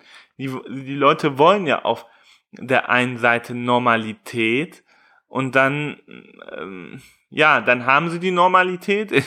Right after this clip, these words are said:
<laughs> indem die Leute ihnen dann doch zu nahe kommen und dann ist auch nicht gut. Also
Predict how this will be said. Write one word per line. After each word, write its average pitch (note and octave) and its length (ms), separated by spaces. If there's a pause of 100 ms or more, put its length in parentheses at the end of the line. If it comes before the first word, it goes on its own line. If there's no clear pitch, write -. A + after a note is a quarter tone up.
(220)
<laughs> - 300
indem D#3 480
die C3+ 100
Leute D3 400
ihnen C3 340
dann A#2 220
doch C#3 240
zu - 180
nahe F3 300
kommen F3 380
und D#3+ 160
dann D3+ 120
ist D#3+ 140
auch - 120
nicht D#3 220
gut. A2 280
Also A#2 320